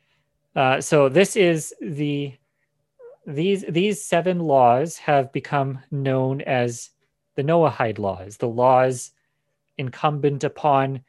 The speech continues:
the children of Noah. Uh, s-, ostensibly, these seven laws are considered to be the laws that apply to all humanity.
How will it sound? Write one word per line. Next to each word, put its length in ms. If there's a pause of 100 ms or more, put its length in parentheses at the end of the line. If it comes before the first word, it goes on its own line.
(200)
the 60
children 460
of 160
Noah. 500
Uh, 60
s-, 220
ostensibly, 840
these 240
seven 260
laws 280
are 80
considered 560
to 220
be 420 (220)
the 80
laws 400
that 120
apply 440
to 160
all 260
humanity. 800